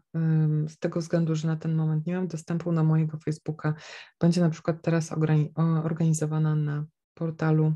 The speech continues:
Netyfy. Ym, także też zachęcam moich słuchaczy do tego, żeby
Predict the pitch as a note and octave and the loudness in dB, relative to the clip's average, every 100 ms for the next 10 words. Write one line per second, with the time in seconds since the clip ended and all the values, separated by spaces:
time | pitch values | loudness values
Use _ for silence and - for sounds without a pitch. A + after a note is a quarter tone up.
0 | D#3 - D#3+ D#3 D#3 E3+ - E3 D#3+ - | -2 -4 0 0 0 -4 -2 -4 -6 -16
1 | - - - - E3 D#3+ D#3+ D#3+ D#3 D#3 | -20 -20 -14 -2 2 4 4 4 2 0
2 | E3+ D#3+ E3+ D#3+ F#3 G3 F3 D#3+ F3+ F3 | -4 -2 -2 0 2 2 0 -2 -4 -2
3 | E3 E3 E3 D#3+ D#3+ E3+ E3 D#3+ - D#3+ | 0 0 0 0 0 0 0 -2 -6 -4
4 | E3 E3 D#3+ D#3+ D#3+ D#3 D#3 D#3 D#3 D#3 | -4 -2 0 0 0 -2 0 0 2 0